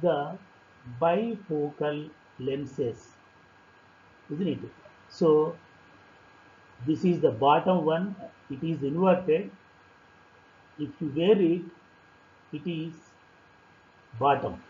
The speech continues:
So, but why would people use them? These are used by the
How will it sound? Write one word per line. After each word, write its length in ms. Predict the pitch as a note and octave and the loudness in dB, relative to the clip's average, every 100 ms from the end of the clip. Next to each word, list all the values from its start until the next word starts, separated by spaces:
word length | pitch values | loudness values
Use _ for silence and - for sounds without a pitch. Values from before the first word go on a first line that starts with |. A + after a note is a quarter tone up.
| - - - - - - - - - - - - - - | -20 -20 -20 -20 -20 -20 -20 -20 -20 -20 -20 -20 -20 -4
So, 420 | G#3 F#3+ F3+ F#3+ - - - - - - - - - - - - - - - E3+ | 2 2 2 -2 -10 -20 -20 -20 -20 -20 -20 -20 -20 -20 -20 -20 -20 -20 -16 -8
but 100 | G3 E3+ | -8 -2
why 420 | D#3+ F#3 C#4+ D#4 B3+ | 2 4 6 4 2
would 380 | A#3 G3 - | 0 0 -2
people 640 | G3+ A3 B3 A3 F#3 F#3 G3 - - C#3+ C#3 | -2 -2 0 4 4 2 -4 -12 -20 -14 -4
use 460 | G3+ E3+ E3+ G3 F#3+ - _ - - A2+ | 2 4 4 0 -4 -18 _ -20 -20 -10
them? 300 | B2+ C3+ - - - _ _ _ _ - _ _ _ _ _ - - A#2+ | -6 -6 -8 -16 -20 _ _ _ _ -20 _ _ _ _ _ -20 -20 -8
These 320 | G#3+ C#4+ C#4 G3+ | 2 6 6 4
are 260 | G3 G3+ | 4 4
used 580 | D#3 F3 A#3 B3 A#3+ - | 0 0 2 2 2 2
by 220 | E3 E3+ | 2 4
the 140 | F3+ | 2